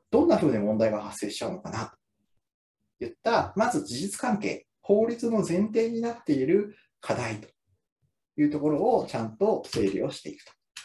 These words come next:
で、ステップ二で、じゃあこんなことを条例に入れる必要があるよねっていう基本要素を考えるというのがステップ二です。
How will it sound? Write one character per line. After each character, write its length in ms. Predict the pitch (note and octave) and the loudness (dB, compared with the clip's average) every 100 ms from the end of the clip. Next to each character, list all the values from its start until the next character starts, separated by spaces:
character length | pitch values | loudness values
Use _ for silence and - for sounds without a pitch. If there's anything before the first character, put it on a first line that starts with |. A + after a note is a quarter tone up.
| _ - - - _ _ _ _ _ _ _ | _ -14 -14 -16 _ _ _ _ _ _ _
で、 80 | G3 | -4
ス 80 | - | -2
テ 80 | F4+ | 0
ッ 80 | E4+ | 2
プ 80 | E3+ | 4
二 120 | F#3+ | 4
で、 260 | C3+ - _ _ - | 2 0 _ _ -2
じ 120 | A3+ | 2
ゃ 180 | A#3+ C3+ | 4 4
あ 20 | |
こ 140 | D#3+ | 4
ん 40 | F3+ | 6
な 100 | G#3+ | 6
こ 100 | G#3+ | 6
と 80 | F3+ | 4
を 40 | |
条 180 | C3 C3 | 4 2
例 140 | C3 | 2
に 60 | B2+ | 0
入 80 | B2+ | -4
れ 100 | B2+ | -6
る 80 | C3 | -8
必 200 | - A#2+ | -8 -4
要 60 | |
が 100 | B2 | 0
あ 60 | B2+ | 2
る 80 | A2+ | 2
よ 120 | F#2+ | 2
ね 100 | D3 | 2
っ 100 | G3 - - | -2 -6 -8
て 80 | A#2 | -4
い 280 | A#2 E3+ | 0 2
う 180 | A3+ A3+ _ | 0 -4 _
基 180 | - C#3 | -4 0
本 200 | A#3+ D4+ | 2 4
要 140 | D#4 | 4
素 340 | - - - _ _ _ | 2 0 -2 _ _ _
を 160 | G3+ A#3+ | 0 0
考 120 | A#2+ A2 G#2 | 0 -4 -4
え 40 | |
る 120 | - - | -6 -8
と 80 | - _ _ _ _ _ - | -20 _ _ _ _ _ -10
い 100 | C3 | -6
う 60 | |
の 100 | G#2+ | -4
が 300 | A#2 G3 - - | -2 -2 -2 -6
ス 80 | |
テ 100 | - | -6
ッ 100 | G2 - | -6 -6
プ 80 | - | -6
二 120 | G2 | -4
で 140 | F#2+ - | -6 -8
す。 240 | - - | -14 -20